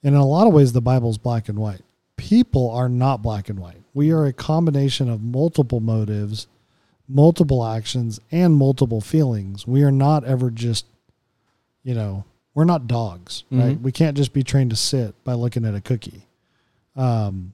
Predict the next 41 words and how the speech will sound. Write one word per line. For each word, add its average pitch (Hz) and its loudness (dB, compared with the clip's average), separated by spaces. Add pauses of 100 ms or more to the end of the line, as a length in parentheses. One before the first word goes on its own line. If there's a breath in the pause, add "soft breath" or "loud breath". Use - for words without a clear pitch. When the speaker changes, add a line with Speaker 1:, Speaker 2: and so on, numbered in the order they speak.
(320)
Speaker 1:
you 120 -2
know, 107 -2
a - -6
lot 123 0
of 117 0
us 117 -2
are 117 -4
like, 101 -6
"Well, 107 -6
why 107 -10
do 107 -16
I 104 -10
need 175 0
to 120 4
sit?" 90 -8
You 101 -8
know, 98 -6
Speaker 2:
Mm-hmm. 110 -2
Speaker 1:
and, 113 -4 (200)
and 139 2
we 147 6
need, 156 6
we 135 4
need 151 6
other 127 4
wisdom 117 2 (100)
that, 110 -8 (320)
to 120 -4
filter 120 2
into 110 -2
that. 85 -18 (160)
Speaker 2:
That's 135 -2
helpful 123 0
because 104 -6
I 110 -4
think, 113 -6
uh, 110 -6
a 107 -4
lot 117 -2
of 101 -10
Christendom 104 -8